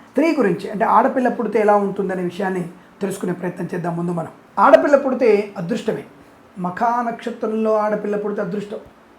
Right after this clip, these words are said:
చాలా మంచి గౌరవాభిమానాలు కలిగినటువంటి వ్యక్తి, ధనవంతురాలు, యోగ్యవంతురాలు, సౌశల్యవత అయ్యేటువంటి అవకాశం, మంచి ఉన్నత స్థాయి విద్యాభివృద్ధి పొందుకోవడం, రూపలావణ్యం, గంభీర మనస్తత్వం,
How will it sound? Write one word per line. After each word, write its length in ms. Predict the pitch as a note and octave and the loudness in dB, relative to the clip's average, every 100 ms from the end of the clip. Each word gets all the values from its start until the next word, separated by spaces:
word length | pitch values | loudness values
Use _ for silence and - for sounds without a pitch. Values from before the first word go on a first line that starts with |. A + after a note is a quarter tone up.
| - | -10
చాలా 100 | - | -6
మంచి 460 | F3+ C4 C#4+ D4 F#3+ | -4 -2 -2 -4 -2
గౌరవాభిమానాలు 1200 | G3 A3+ A#3+ A#3+ A3+ A3+ F#3 G3+ G#3 G3+ G3+ G3+ | 0 2 2 2 2 0 0 -2 -2 0 0 0
కలిగినటువంటి 560 | F#3+ F#3+ F#3+ F3+ F3+ F3+ | -2 -4 -6 -6 -8 -8
వ్యక్తి, 300 | F3 - - - _ - - G#3 D#3 | -10 -12 -18 -20 _ -20 -20 -10 -2
ధనవంతురాలు, 1000 | A3 A3+ G#3+ G3 F#3+ F3 F3 - - E3+ | 2 2 0 -2 -4 -4 -8 -14 -12 -2
యోగ్యవంతురాలు, 920 | F#3+ A3 F#3+ A3+ A3 G#3+ G3+ F3+ F3 - - - | 2 2 4 2 2 0 -2 -2 -4 -8 -12 -2
సౌశల్యవత 720 | G3+ G#3+ C4 C4 B3+ A#3+ A#3+ | -2 0 2 4 2 2 0
అయ్యేటువంటి 380 | A3+ G#3+ G#3+ G3 | 0 0 -2 -4
అవకాశం, 460 | F#3 F#3+ F3+ F#3 - - _ _ - | -4 -8 -8 -10 -16 -20 _ _ -4
మంచి 560 | C4+ D#4 C4+ G#3 F#3 F#3+ F3+ | -4 0 2 2 0 -4 -4
ఉన్నత 320 | G#3+ C4+ C4 | 0 2 2
స్థాయి 360 | - B3 A3+ | 4 4 4
విద్యాభివృద్ధి 680 | F3+ E3+ A#3 A#3+ G3+ G3 F#3 | 2 -2 0 2 2 0 -2
పొందుకోవడం, 460 | G3+ G3 G3+ F#3+ - F3 F3 | -2 -4 -4 -6 -8 -8 -2
రూపలావణ్యం, 800 | A3 - F#3+ F3+ F3 F3 F3 - - - G3 | 0 0 0 -2 -4 -6 -10 -14 -20 -8 -2
గంభీర 420 | A3 F3+ B3+ B3+ | -2 0 0 2
మనస్తత్వం, 540 | G#3 G3 - - - | 0 -2 -6 -10 -10